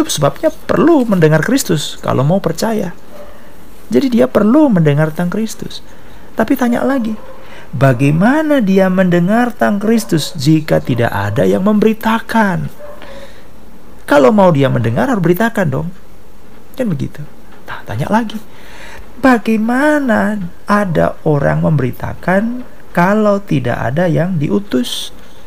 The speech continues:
Dia kalau mau diberitakan, diutus dulu. Ya kan? Tapi tanya lagi. Bagaimana orang bisa diutus kalau tidak ada yang disebut dengan pengutusan atau pendelegasian.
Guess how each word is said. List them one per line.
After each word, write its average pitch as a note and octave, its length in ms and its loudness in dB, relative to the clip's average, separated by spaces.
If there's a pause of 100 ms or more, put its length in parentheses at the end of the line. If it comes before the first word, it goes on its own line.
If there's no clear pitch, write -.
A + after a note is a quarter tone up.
(120)
Dia G#3 80 2
kalau G3+ 240 2
mau G#3 80 2
diberitakan, G3 560 2
diutus E3+ 240 2
dulu. F#3+ 400 0 (1040)
Ya G#3 160 0
kan? F#3 160 -6 (400)
Tapi - 160 -4
tanya B3+ 240 0
lagi. B3 320 0 (720)
Bagaimana C3+ 1400 2
orang F#3 480 4
bisa C3+ 320 -2
diutus F#3+ 720 0 (480)
kalau C#3+ 720 2
tidak B2 320 0
ada A2 400 -2 (400)
yang A#2 160 2
disebut G#2 320 -2
dengan A2 320 -2 (500)
pengutusan C#3 800 0 (420)
atau B2 500 0 (360)
pendelegasian. A#2 880 0